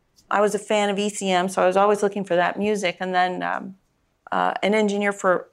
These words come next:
Windham Hill came down to my studio, mic'd my piano in a really odd way that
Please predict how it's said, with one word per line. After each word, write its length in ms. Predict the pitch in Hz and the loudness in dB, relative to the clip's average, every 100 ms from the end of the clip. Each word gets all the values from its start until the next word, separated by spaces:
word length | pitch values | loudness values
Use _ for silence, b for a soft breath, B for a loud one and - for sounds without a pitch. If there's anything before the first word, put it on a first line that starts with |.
| _ _ _ | _ _ _
Windham 280 | 190 208 196 | -4 0 2
Hill 140 | 233 | 0
came 220 | 220 208 190 | 0 -2 0
down 160 | 190 | 0
to 80 | 185 | 0
my 100 | 175 | -4
studio, 680 | 175 - 240 208 170 175 226 _ _ _ _ | -6 0 2 2 2 0 -2 _ _ _ _
mic'd 360 | 202 208 226 220 | 0 2 2 0
my 100 | 185 | -4
piano 400 | - 208 202 190 | -2 0 2 2
in 100 | 175 | 0
a 60 | |
really 380 | 165 196 196 180 - | 0 2 2 0 0
odd 400 | 185 208 220 190 - | 2 2 2 -4 -14
way 520 | 180 190 247 240 65 | -6 -2 0 -2 -6
that 320 | 185 - - | -6 -6 -6